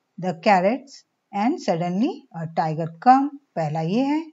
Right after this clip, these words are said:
दूसरा देखिए क्या है कि देखिए ये दूसरा sentence ये है, The rabbit, rabbit runs towards to helps,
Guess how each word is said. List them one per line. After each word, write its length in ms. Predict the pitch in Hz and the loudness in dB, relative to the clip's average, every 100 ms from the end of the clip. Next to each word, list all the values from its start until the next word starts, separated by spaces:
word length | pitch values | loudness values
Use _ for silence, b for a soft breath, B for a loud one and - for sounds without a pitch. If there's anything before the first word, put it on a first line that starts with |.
| - | -12
दूसरा 360 | 160 156 196 233 | -8 -6 -2 0
देखिए 260 | 254 262 | 0 -2
क्या 160 | 277 269 | -4 -2
है 160 | 277 302 | -2 -4
कि 800 | - _ _ _ _ _ 214 320 453 - - | -8 _ _ _ _ _ -2 -2 -2 -12 -16
देखिए 320 | 170 160 165 247 | -8 -6 -4 -2
ये 140 | 175 | -2
दूसरा 340 | 156 156 196 208 | -4 -6 -4 -2
sentence 440 | 214 208 202 - | -2 -4 -4 -4
ये 120 | 175 208 | -2 0
है, 120 | 277 311 165 | -2 -6 -10
The 160 | 160 147 170 | -8 -4 2
rabbit, 340 | 214 226 285 - _ _ _ _ _ - | 2 0 -4 -8 _ _ _ _ _ -4
rabbit 420 | 196 226 285 285 - | 0 2 0 -4 -2
runs 320 | 190 185 175 - | 0 0 -4 -8
towards 600 | 175 185 226 233 233 - | -6 -2 0 0 -4 -8
to 100 | 170 254 - _ _ _ _ _ _ _ _ _ | -8 -8 -10 _ _ _ _ _ _ _ _ _
helps, 420 | 202 226 262 - | 0 2 0 -8